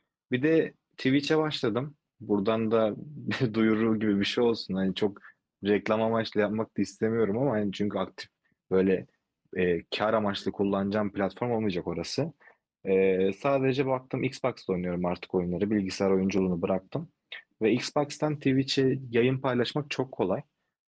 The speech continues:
E, dedim benim Twitch hesabım var zaten. Yayın takip ediyordum. Düğme bir bastım bir baktım benim de yayınım oldu.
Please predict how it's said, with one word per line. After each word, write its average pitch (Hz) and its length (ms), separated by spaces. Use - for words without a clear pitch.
E, 120 60
dedim 151 240
benim 147 160
Twitch 143 260
hesabım 131 400
var 123 120
zaten. 110 480
Yayın 104 240
takip 101 380
ediyordum. 101 480
Düğme 131 300
bir 147 140
bastım 147 380
bir 143 100
baktım 135 340
benim 127 200
de 123 40
yayınım 92 380
oldu. 87 360